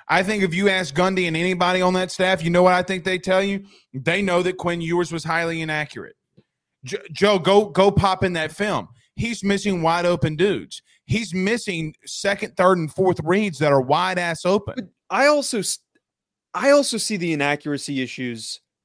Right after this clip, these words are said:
Speaker 2: as, I'm tr-, I'm making a lot of sports analogies here, a-, as a pitcher who has the yips in a way, where their confidence is low and they're in their own head and they're trying to do too much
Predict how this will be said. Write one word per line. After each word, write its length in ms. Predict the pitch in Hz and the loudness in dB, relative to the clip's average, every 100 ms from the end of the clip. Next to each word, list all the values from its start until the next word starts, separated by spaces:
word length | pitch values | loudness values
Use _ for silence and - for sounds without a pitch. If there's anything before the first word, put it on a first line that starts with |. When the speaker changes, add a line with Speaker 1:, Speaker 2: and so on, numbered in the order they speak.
| - | -4
Speaker 2:
as, 640 | 139 131 123 120 110 - - _ _ - | 0 0 0 -2 -6 -10 -12 _ _ -10
I'm 100 | 127 | -10
tr-, 120 | - | -2
I'm 140 | 147 156 | 0 2
making 280 | 185 180 160 | 0 -2 0
a 60 | |
lot 240 | 147 156 147 | 4 6 4
of 220 | 139 117 _ - | 0 -6 _ -20
sports 440 | - - 135 131 | -12 -6 -6 -6
analogies 520 | 123 120 117 180 - | -8 -8 -8 -12 -18
here, 260 | - 98 - _ _ _ _ _ _ - | -16 -18 -20 _ _ _ _ _ _ -12
a-, 120 | 127 - | -12 -8
as 340 | 160 160 139 151 | 0 0 0 -2
a 120 | 143 135 | -2 -2
pitcher 420 | - 214 - 180 | -2 -4 0 0
who 160 | 175 160 | 2 4
has 220 | 151 127 | 4 2
the 100 | 131 | -6
yips 380 | 120 135 - - | -2 -4 -4 -12
in 80 | 117 | -12
a 80 | |
way, 300 | 101 95 - - | -12 -14 -16 -8
where 580 | 139 139 135 127 120 _ _ _ - | -2 2 2 2 -2 _ _ _ -10
their 240 | 127 147 | -2 -2
confidence 640 | 147 185 196 202 185 165 - - | 0 2 2 2 -4 -4 -8 -4
is 340 | 143 123 117 | -4 -4 -10
low 720 | 123 151 202 165 131 135 139 _ _ _ - | -6 4 6 6 4 0 -4 _ _ _ -6
and 180 | 147 147 | -2 0
they're 140 | 147 | 0
in 160 | 175 175 | 0 0
their 160 | 165 | 0
own 180 | 156 147 | 0 -2
head 460 | 151 139 123 131 - | 0 0 0 -2 -10
and 140 | 139 | -8
they're 80 | 139 | -8
trying 380 | - 160 156 165 | -6 -4 -2 -2
to 80 | 175 | -4
do 200 | 147 156 | -6 -8
too 220 | - 160 | -6 -6
much 420 | 135 123 131 - | -2 -4 -6 -12